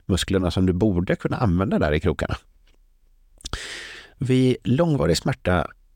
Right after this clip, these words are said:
så är smärtan uppenbarligen grunden, men det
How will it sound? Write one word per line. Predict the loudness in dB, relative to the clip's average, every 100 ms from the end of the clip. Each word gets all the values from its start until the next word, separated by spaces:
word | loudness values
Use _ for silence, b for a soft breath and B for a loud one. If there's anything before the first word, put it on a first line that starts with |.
| -18 -8
så | -4 -2 -4 -4 -2 0
är | 0 0
smärtan | -2 0 -2 _ -2 0 0 0
uppenbarligen | -4 -2 -2 0 2 2 2 2
grunden, | 0 0 0 0 -2 -2 -4
men | 0 2 2
det | 0 -2